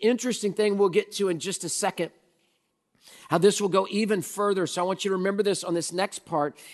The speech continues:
in verse eight. We'll take this even another notch. Verse seven. "You are absolutely beautiful, my darling." Again, darling, that means friend and lover. "There is no imperfection in you." How awesome is that, ladies?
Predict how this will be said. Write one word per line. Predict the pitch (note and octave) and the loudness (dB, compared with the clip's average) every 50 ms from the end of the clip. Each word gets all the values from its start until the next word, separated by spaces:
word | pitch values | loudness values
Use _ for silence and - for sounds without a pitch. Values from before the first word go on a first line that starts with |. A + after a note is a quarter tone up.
| - | -6
in | - D#3 D3+ C3+ | -2 -2 0 2
verse | F3+ F#3+ F3 - - | 2 2 0 0 0
eight. | G3 G#3 G3 E3+ C#3+ | 2 4 4 2 2
We'll | D3+ D3+ | -4 -6
take | - - F3+ F3+ F3 | -4 -2 -4 -4 -2
this | F#3+ F3 - - | -4 -6 -4 -2
even | F3+ F3 E3+ F3+ F3+ | -2 -2 0 0 -2
another | E3+ D#3+ D#3+ F3 F3 F3+ | -2 0 0 0 0 0
notch. | F3 F3 E3 D3+ - - | 0 0 -2 -2 -4 -6
Verse | E3 E3+ - - | -8 -6 -4 -2
seven. | - F#3 E3+ C#3+ A#2 - _ _ - _ - - - - - _ _ _ _ _ _ _ _ _ _ _ _ - | -2 -2 -2 -2 -4 -10 _ _ -20 _ -20 -20 -20 -20 -20 _ _ _ _ _ _ _ _ _ _ _ _ 0
"You | E3+ F3+ A#3+ A#3 | 4 6 8 8
are | G#3+ F#3+ - | 8 6 4
absolutely | - G3 G#3 B3+ C#4 B3 - - - B3+ B3 B3 B3+ B3 A#3 A#3 G#3+ | 2 4 4 4 4 2 -4 -4 -2 -2 0 0 0 0 0 0 0
beautiful, | G3+ D3+ D#3 D#3 F3 A3 B3 C4 C4+ C4+ A#3 - G#3 G3 | -2 -4 -4 -2 -2 0 2 4 4 4 4 4 2 2
my | F3 D#3+ D3+ C3+ | 4 4 2 2
darling." | A#2+ D3 C#3 C#3 C#3 C#3 E3 G3 G#3+ - | 2 0 0 0 0 0 -2 -2 -2 -4
Again, | - D#3+ C3+ G3+ B3 A#3+ G3+ E3 C#3+ A2+ | -6 -4 0 2 2 4 2 0 -2 0
darling, | E3 E3+ F#3 A3 A#3+ A3+ G#3 F3+ E3+ | 0 2 4 4 4 4 4 2 2
that | F3 - | 2 0
means | E3+ E3 D#3+ - - | 0 -2 0 -2 -4
friend | - - - - F#3+ G3 G3 G#3 G#3+ A#3 B3+ C4+ C4+ C4+ B3 - - - | -8 -6 -2 0 2 4 4 4 4 4 4 4 4 2 0 -2 -4 -4
and | E3+ F3 G#3 A#3+ B3+ | 0 0 0 2 2
lover. | A#3+ F3 D3+ C#3 B2+ D3 E3+ G3 G3+ _ _ _ _ _ _ _ _ _ | 2 2 2 0 0 -4 -6 -8 -12 _ _ _ _ _ _ _ _ _
"There | - G3 A3+ A3 | 6 8 8 8
is | G#3 G3 D3+ - | 8 4 2 0
no | E3+ F#3+ G3 G#3+ A#3 B3+ C#4 D4 D#4 D#4 D4 | -4 -2 2 4 6 6 6 6 6 4 2
imperfection | C4+ C4 C4 - - A#3+ A#3+ - - - A3 G#3 G#3 - - - G#3 G#3 | 2 0 0 0 -2 -4 -4 -4 0 0 0 0 0 -2 -4 -2 -2 0
in | G3+ G3 F#3+ F#3 | 0 0 2 2
you." | E3+ D3+ C#3 | 2 2 4
How | C3 G3 B3 C#4 | 4 4 4 4
awesome | C#4 F#3+ G3+ G#3+ - - G3+ G3 | 4 2 2 0 0 -2 -2 -2
is | F#3 D#3 C#3 | 0 2 2
that, | E3+ D3+ C#3 C#3 | 2 2 2 0
ladies? | C#3 C#3 C3+ D3 D3 - - | -2 -2 -2 -2 -4 -8 -12